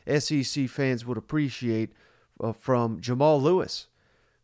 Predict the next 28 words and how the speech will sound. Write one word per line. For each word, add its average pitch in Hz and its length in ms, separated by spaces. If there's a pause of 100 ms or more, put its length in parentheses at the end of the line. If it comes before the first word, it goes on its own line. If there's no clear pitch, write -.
(140)
the 117 260
former 135 380
Tennessee 160 560
running 143 300
back 147 260
who 135 100
went 135 220
on 135 240
to, 120 340
uh, 110 220
a 113 60
ton 156 260
of 135 80
success 139 640 (420)
with 131 140
the 117 60
Baltimore 131 760
Ravens, 139 680
won 147 160
a 139 60
national 143 400
championship 139 640
in 101 80
college, 139 500 (300)
won 151 240
a 135 60
Super 151 400
Bowl 131 440